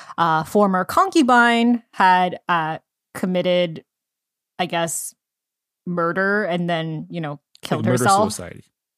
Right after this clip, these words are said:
Speaker 1: Yeah,
Speaker 2: Yeah.
Speaker 1: murder suicide. Uh, but it turns out that Officer Shim killed his mother and disguised it as a suicide and, uh, disguised his death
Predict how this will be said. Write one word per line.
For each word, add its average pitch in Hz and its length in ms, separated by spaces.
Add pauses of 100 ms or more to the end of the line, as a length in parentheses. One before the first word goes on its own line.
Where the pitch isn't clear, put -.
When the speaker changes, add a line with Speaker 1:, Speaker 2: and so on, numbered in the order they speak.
Speaker 1:
Yeah, 196 120
Speaker 2:
Yeah. 175 80
Speaker 1:
murder 190 200
suicide. 220 640 (720)
Uh, 202 200
but 202 160
it 220 80
turns 294 300
out 208 280
that 185 140
Officer 180 400
Shim 170 540 (200)
killed 170 380
his 170 200
mother 165 560 (240)
and 165 320
disguised 180 520
it 156 180
as 156 340
a 135 80
suicide 147 800
and, 156 500
uh, 151 200
disguised 190 580
his 170 200
death - 460